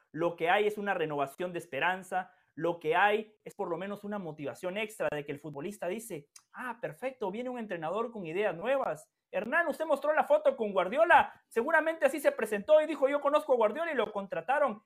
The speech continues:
El Salvador está fuera porque cuando Hernán saca el abaco y la calculadora, eso es porque no hay argumentos futbolísticos para que El Salvador se clasifique.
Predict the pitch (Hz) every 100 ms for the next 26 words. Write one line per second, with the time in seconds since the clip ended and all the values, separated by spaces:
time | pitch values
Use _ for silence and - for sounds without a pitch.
0 | _ 185 208 185 180 254 262 269 254 269
1 | 254 208 202 - 190 190 196 254 262 262
2 | 269 220 214 254 226 196 175 175 170 170
3 | 170 170 170 233 294 262 - _ - 240
4 | 269 - 214 208 202 202 247 262 254 202
5 | 202 254 254 233 185 165 208 254 247 220
6 | 214 190 175 180 180 180 175 185 247 247
7 | 208 185 180 180 247 233 190